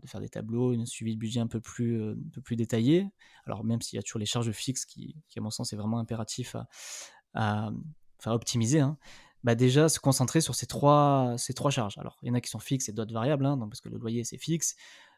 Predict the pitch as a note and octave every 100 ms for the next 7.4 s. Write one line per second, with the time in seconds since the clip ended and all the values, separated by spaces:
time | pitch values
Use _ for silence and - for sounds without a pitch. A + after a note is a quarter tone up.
0 | _ B2 A2 G#2 G#2 G#2+ G#2+ A2 A2 A2+
1 | - B2 G2 - A2+ A2 A2+ - A2+ B2
2 | - A2+ G#2+ G#2+ C#3+ D3 - _ _ _
3 | _ _ _ _ _ - B2 A2+ A2 A2
4 | A2+ A#2 G#2+ G#2 G#2 C#3 D3+ - - -
5 | _ _ A#2+ A2+ B2+ C#3+ D#3+ - B2+ A#2+
6 | D#3 B2 A#2+ - B2 C#3 C#3+ C#3 C3+ C3
7 | B2 A2 -